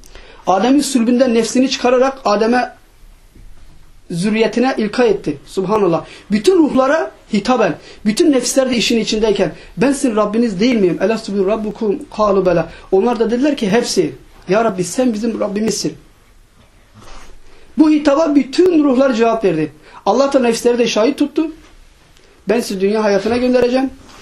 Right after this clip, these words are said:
Orada imtihana tabi tutacağım. Ve bu yeryüzünde,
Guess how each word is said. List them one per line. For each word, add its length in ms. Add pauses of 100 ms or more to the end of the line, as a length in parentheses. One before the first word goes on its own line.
(260)
Orada 220
imtihana 480
tabi 240
tutacağım. 440 (340)
Ve 140
bu 80
yeryüzünde, 640